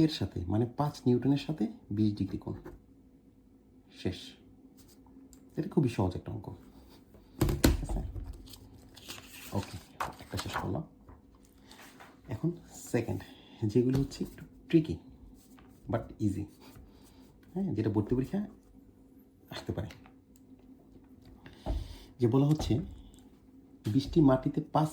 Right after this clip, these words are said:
মিটার per second বেগে পড়ছে, মানে বৃষ্টি পড়তেছে মনে করেন, ওকে? স্বাভাবিক কী হয়, বৃষ্টি মাটিতে পড়ে সোজাসুজি না? হ্যাঁ, আর বাতাসে একটা বেগ আছে,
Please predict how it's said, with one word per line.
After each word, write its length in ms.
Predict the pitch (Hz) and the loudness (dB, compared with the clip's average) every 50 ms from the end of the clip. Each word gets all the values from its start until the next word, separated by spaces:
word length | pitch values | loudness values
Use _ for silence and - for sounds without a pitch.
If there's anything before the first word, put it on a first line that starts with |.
| - - | -2 -4
মিটার 180 | - - - - | -2 -2 0 -2
per 80 | - - - | -4 -6 -2
second 200 | - 107 107 104 98 | 0 4 4 4 4
বেগে 140 | 98 95 92 - | 4 0 0 -4
পড়ছে, 220 | - - - - - 92 | -6 -8 -6 -8 -4 0
মানে 100 | 104 120 131 120 | 2 2 2 2
বৃষ্টি 200 | 113 123 - - - - | 0 -2 -2 -2 -2 -2
পড়তেছে 340 | - - - - - - - - - - - - - 98 | -2 -8 -8 -12 -12 -12 -16 -18 -18 -20 -20 -4 0 0
মনে 120 | 92 90 87 | 2 2 0
করেন, 180 | - - - - - - - - - - - - - - - - | -2 -6 -10 -12 -14 -18 -20 -20 -20 -20 -20 -20 -16 -8 -8 -8
ওকে? 160 | - - 185 202 - - _ - - - - - - - - _ - - - - - - - - - - - - - - - - - - - - - - - - - | -6 -4 -6 -6 -6 -10 _ -20 -20 -20 -20 -20 -20 -20 -18 _ -12 -12 -12 -12 -14 -18 -20 -20 -20 -20 -20 -20 -20 -20 -20 -20 -20 -20 -20 -20 -20 -20 -20 -18 -8
স্বাভাবিক 300 | - 135 135 127 127 123 | 0 2 2 2 2 2
কী 60 | - 127 101 | 2 2 2
হয়, 100 | 95 90 95 | 4 2 2
বৃষ্টি 200 | 120 - - - 127 | 0 2 4 4 4
মাটিতে 240 | 123 117 - 131 - - | 4 4 2 0 0 2
পড়ে 140 | 127 120 113 110 - | 2 2 0 2 2
সোজাসুজি 340 | 120 117 113 - 120 120 110 151 | 0 0 2 2 0 0 0 -2
না? 40 | 185 - - - - - _ _ - - - - - - _ _ - - | -4 -6 -12 -20 -20 -20 _ _ -20 -20 -20 -20 -20 -20 _ _ -8 -4
হ্যাঁ, 160 | 104 101 101 - - - - - - - - - - | -4 -4 -4 -8 -14 -20 -20 -20 -20 -20 -18 -6 -2
আর 80 | - 95 98 98 | -2 0 2 4
বাতাসে 320 | 117 131 - 139 - - 120 | 2 4 4 0 0 0 -4
একটা 120 | 113 - 110 101 | -2 0 2 4
বেগ 140 | 110 117 117 117 | 4 6 4 4
আছে, 160 | 113 - - | 2 0 -4